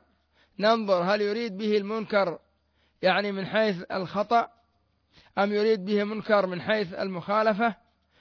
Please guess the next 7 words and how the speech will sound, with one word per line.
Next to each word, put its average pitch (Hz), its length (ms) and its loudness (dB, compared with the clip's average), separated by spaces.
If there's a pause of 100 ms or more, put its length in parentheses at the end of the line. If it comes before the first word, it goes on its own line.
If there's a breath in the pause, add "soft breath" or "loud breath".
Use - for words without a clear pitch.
(180)
أم 208 160 2
يريد 214 300 0
به 214 180 2
منكر 208 360 0
من 202 140 -6
حيث 208 180 0
التفرد، 190 600 0